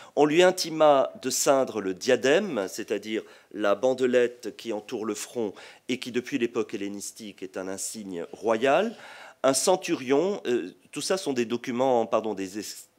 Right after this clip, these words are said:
des extraits d'Amien, de l'historien Amien Marcellin, qui, dans les années trois cent quatre-vingt-dix,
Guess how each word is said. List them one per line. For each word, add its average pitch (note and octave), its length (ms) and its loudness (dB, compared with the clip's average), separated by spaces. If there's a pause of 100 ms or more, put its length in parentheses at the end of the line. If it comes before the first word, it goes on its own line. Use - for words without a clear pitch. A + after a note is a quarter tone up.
des A#2+ 240 -2
extraits C#3 480 -4 (300)
d'Amien, B2+ 380 2
de B2 100 -4
l'historien A#2+ 500 0
Amien A2 200 -2
Marcellin, G#2+ 540 -4
qui, B2+ 120 -10
dans G2+ 100 -6
les G2 160 -6
années G#2 160 -4
trois - 180 -6
cent A2+ 160 -6
quatre-vingt-dix, F#2+ 760 -8